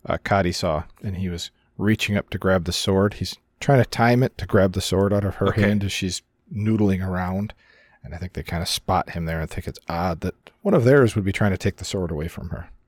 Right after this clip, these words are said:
Speaker 2: "Hey, guys, there he is," one says,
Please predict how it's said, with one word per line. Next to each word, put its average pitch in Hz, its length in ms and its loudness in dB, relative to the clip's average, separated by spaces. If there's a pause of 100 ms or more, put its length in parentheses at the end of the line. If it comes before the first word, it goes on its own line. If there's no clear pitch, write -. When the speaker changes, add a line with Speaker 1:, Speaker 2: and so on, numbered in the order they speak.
(360)
Speaker 2:
"Hey, 220 240 -4
guys, 190 400 -10
there 214 320 -4
he 190 120 -4
is," 190 520 -6
one 110 240 -2
says, 104 580 -4